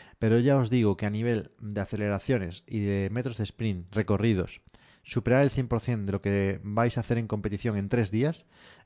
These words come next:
es, mm, bastante difícil. Así, así que, mm, bueno, eh, por ahora, eh, y bajo mi experiencia, eh, considero que llegar al cien por cien durante la semana está muy bien. Y bueno,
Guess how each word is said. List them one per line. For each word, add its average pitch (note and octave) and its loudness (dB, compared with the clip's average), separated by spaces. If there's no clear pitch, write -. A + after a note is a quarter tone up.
es, A#2 -2
mm, A2 -6
bastante C3 -4
difícil. G2+ -6
Así, A#2+ -4
así G#2+ -6
que, A#2 -2
mm, G2+ -10
bueno, G2 -8
eh, G2 -6
por G#2 -2
ahora, C#3+ 2
eh, G2+ -2
y A2+ 0
bajo A2+ 0
mi C3 0
experiencia, C3 -2
eh, F#2 -14
considero A2 -2
que F#2+ -2
llegar G2+ -2
al A2 2
cien G#2+ -4
por F#2 -4
cien C3 -2
durante G2 -2
la F2 -2
semana C3+ -4
está A#2+ -4
muy A2 -4
bien. F2 -8
Y C#3+ 0
bueno, A#2 2